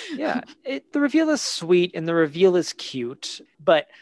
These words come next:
I think there's also so much other stuff just about, like, makeup and accessories,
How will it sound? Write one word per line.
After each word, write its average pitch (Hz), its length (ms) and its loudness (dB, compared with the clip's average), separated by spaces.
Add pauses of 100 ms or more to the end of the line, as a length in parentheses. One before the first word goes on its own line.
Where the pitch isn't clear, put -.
(180)
I 156 80 -6
think 202 160 -2
there's 170 160 0
also 160 240 2
so 170 240 -2
much 156 180 0
other 143 140 0
stuff 139 180 -6
just - 160 -18
about, 131 160 -8
like, - 180 -12
makeup 208 520 -2
and 135 100 -6
accessories, 160 1200 -2